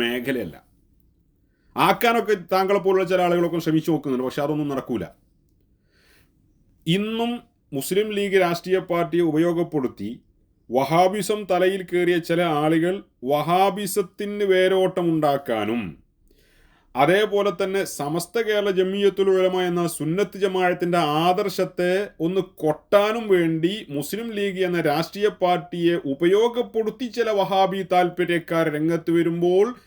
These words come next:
അന്ന് മുൻഗാമികൾ ചെയ്ത അതേ പണി ഇന്നത്തെ സമസ്തയുടെ നേതൃത്വവും ചെയ്യുന്നുണ്ട്. അനുസ്യൂതം അത് തുടർന്നുകൊണ്ടിരിക്കുകയും ചെയ്യും.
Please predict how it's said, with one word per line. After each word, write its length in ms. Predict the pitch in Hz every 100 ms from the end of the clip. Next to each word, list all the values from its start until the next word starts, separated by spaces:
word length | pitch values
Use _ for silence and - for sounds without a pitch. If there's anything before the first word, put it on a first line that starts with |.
| _ _ -
അന്ന് 400 | 123 156 202 240 233
മുൻഗാമികൾ 640 | 170 185 202 214 220 196 180 -
ചെയ്ത 180 | 170 175 135 139
അതേ 220 | 160 202
പണി 320 | 185 175 160 160 135 147
ഇന്നത്തെ 500 | 170 202 185 214 220 156
സമസ്തയുടെ 480 | 160 160 - 165 156
നേതൃത്വവും 540 | 143 147 143 143 151 202 -
ചെയ്യുന്നുണ്ട്. 640 | 156 156 180 185 185 185 208 240 _ - 139
അനുസ്യൂതം 640 | 165 180 - 233 247 220
അത് 120 | 190 175
തുടർന്നുകൊണ്ടിരിക്കുകയും 840 | 151 151 156 156 131 117 104 101 92
ചെയ്യും. 260 | 80 73